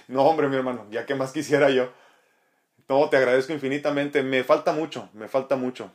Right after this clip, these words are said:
Como tres vidas para eso." <laughs> ¿Sabes qué es lo que pasa? Que, que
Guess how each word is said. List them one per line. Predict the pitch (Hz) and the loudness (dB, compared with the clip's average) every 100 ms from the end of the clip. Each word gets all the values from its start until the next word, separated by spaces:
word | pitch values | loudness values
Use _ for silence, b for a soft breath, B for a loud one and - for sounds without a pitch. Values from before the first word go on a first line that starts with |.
| _ - | _ -12
Como | 117 117 | -8 -2
tres | 175 175 143 | 2 2 2
vidas | 156 139 - | 2 2 2
para | 117 131 | 2 2
eso." | 135 | 0
<laughs> | 127 - - _ _ _ _ _ - - - | -6 -12 -20 _ _ _ _ _ -20 -20 -12
¿Sabes | - 185 - | 2 4 6
qué | |
es | 202 | 6
lo | 220 - | 4 4
que | |
pasa? | 131 160 175 185 | 0 0 0 0
Que, | 151 113 B B B - | 0 -2 B B B -6
que | 123 123 120 120 113 110 - | -2 0 2 2 2 0 -4